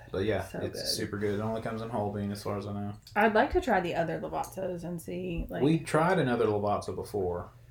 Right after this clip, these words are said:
Speaker 2: Yeah,
Speaker 1: And
Speaker 2: you're
Speaker 1: I
Speaker 2: right.
Speaker 1: wasn't, honestly,
Speaker 2: You're
Speaker 1: a
Speaker 2: right.
Speaker 1: super big fan of it.
Speaker 2: Yeah, that was the medium roast one. This is an espresso roast, right?
Speaker 1: Uh, it's an espresso blend. It's mostly a dark roast.
Speaker 2: Okay. But I really, really like this a lot.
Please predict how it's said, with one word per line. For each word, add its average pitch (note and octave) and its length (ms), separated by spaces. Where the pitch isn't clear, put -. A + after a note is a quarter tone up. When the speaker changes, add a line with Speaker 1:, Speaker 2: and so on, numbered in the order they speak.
Speaker 2:
Yeah, G#3 520
Speaker 1:
And G#3 100
Speaker 2:
you're F#3+ 80
Speaker 1:
I F#3 60
Speaker 2:
right. F#3 100
Speaker 1:
wasn't, G#2 200
honestly, G#2 640
Speaker 2:
You're F#3 120
Speaker 1:
a - 40
Speaker 2:
right. E3 260
Speaker 1:
super G#2 220
big G2+ 240
fan G#2+ 300
of G#2+ 140
it. G#2+ 140
Speaker 2:
Yeah, F3+ 240
that G3 160
was B3 100
the G3+ 100
medium E3 380
roast - 240
one. E3+ 140
This F3 160
is F#3 120
an E3 100
espresso - 540
roast, - 360
right? F#3 260
Speaker 1:
Uh, A2 220
it's - 80
an A#2 80
espresso A2+ 480
blend. G#2+ 320
It's G2+ 100
mostly G#2 280
a G2+ 60
dark G2+ 260
roast. G2+ 420
Speaker 2:
Okay. E3 400
But E3 320
I F#3 220
really, F3 380
really E3 280
like D#3+ 280
this - 340
a E3+ 60
lot. D3+ 400